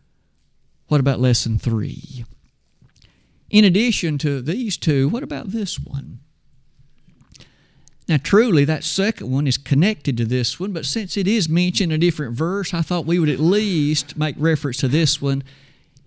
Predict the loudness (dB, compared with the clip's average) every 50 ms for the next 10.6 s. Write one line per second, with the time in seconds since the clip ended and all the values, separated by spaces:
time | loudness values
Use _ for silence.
0 | _ _ _ _ -20 -20 -16 _ 0 0 2 2 0 0 -2 0 0 2 2 0
1 | 0 0 0 0 0 0 -2 -4 -6 -8 -8 -8 -10 -12 -12 -14 -16 _ _ _
2 | -20 -20 _ _ _ -20 -4 0 2 2 4 2 0 -2 -2 -2 0 2 2 4
3 | 4 4 4 4 2 0 -4 -8 -12 -12 -12 -14 -14 _ _ _ -20 -20 -20 -20
4 | -20 -20 _ -20 -20 -20 -20 _ _ -20 -20 -20 -20 _ _ -6 -2 -2 0 2
5 | 2 2 4 8 8 8 8 8 6 6 6 6 6 6 6 6 6 4 4 4
6 | 4 2 2 2 2 2 2 0 0 0 0 -2 -2 -4 -6 -8 -10 -12 -16 _
7 | _ _ _ _ _ -20 -20 -20 -20 -20 -20 -20 -20 -20 -20 _ -20 -20 -10 0
8 | 2 4 4 6 6 6 6 4 4 4 6 6 8 8 10 10 10 10 8 8
9 | 4 2 0 4 6 8 8 8 8 6 4 6 6 6 8 8 6 6 4 2
10 | 0 0 0 0 0 0 -2 -4 -6 -8 -12 -16